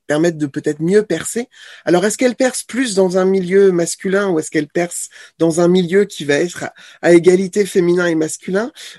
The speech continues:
Euh, oui, je, je comprends le sens de la question, mais, mais ça, ça peut aussi permettre de, de plus affiner et creuser cette question de, de l'égalité, euh, et de la parité aussi.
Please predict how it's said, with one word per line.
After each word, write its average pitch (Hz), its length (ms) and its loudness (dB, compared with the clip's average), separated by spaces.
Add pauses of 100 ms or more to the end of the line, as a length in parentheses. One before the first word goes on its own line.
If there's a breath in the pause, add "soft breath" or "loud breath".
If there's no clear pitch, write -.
Euh, 156 100 2
oui, 165 160 0
je, 143 240 -4
je 147 140 -2
comprends 156 320 -4
le 175 40 -4
sens 165 220 -6
de 147 80 -6
la 151 140 -2
question, 170 340 -4
mais, 180 220 -4 (260 loud breath)
mais 143 60 -6
ça, - 180 -8
ça 139 160 -10
peut 156 140 -6
aussi 151 280 -6 (460)
permettre 160 380 -4
de, 143 100 -6
de 131 140 -8
plus - 480 -12
affiner 180 560 -4 (280 loud breath)
et 156 60 -10
creuser 170 320 0
cette 160 200 -4
question 185 440 -4
de, 135 260 -6 (300 loud breath)
de 156 80 -2
l'égalité, 156 720 0
euh, 139 220 -6 (400 loud breath)
et 160 100 -2
de 156 80 2
la 160 160 0
parité 165 460 -4
aussi. 151 340 -10